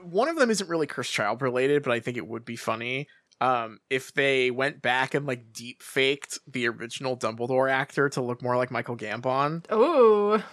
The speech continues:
Speaker 1: Um, just to make it consistent through all the movies.
Speaker 2: Mm-hmm.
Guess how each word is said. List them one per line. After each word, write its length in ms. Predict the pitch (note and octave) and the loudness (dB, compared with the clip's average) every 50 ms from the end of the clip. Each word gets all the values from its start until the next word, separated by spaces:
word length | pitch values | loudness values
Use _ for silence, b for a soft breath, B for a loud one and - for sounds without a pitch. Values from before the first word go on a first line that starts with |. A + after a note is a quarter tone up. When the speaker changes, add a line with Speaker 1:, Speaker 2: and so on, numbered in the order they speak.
| B B B | B B B
Speaker 1:
Um, 500 | - C3+ C3 C3 B2+ B2 B2 A#2+ B2 B2 | -2 0 2 2 2 0 0 -4 -6 -8
just 200 | - C3 C3 - | -6 -4 -4 -4
to 80 | - C3+ | -4 -4
make 180 | B2 B2 - | -6 -6 -6
it 60 | C3+ - | -6 -6
consistent 500 | - C#3 B2 - B2+ A#2+ - C3+ C#3 C#3 | -4 -2 -2 0 -2 -2 -4 -4 -8 -4
through 160 | D#3+ E3 D3 | 0 2 4
all 80 | D3 | 4
the 80 | D3+ D#3+ | 2 0
movies. 680 | D#3+ D#3+ E3 E3+ E3+ F#3+ G3 G#3+ A3+ A3+ - - - - _ _ _ - | -2 -2 -4 -2 -2 -2 -2 -2 -2 -4 -4 -6 -6 -8 _ _ _ -10
Speaker 2:
Mm-hmm. 540 | A3+ F3+ E3 A3 G#3 G3+ G3+ G3 G3+ A3 | -8 -6 -4 -4 -4 -4 -4 -6 -6 -6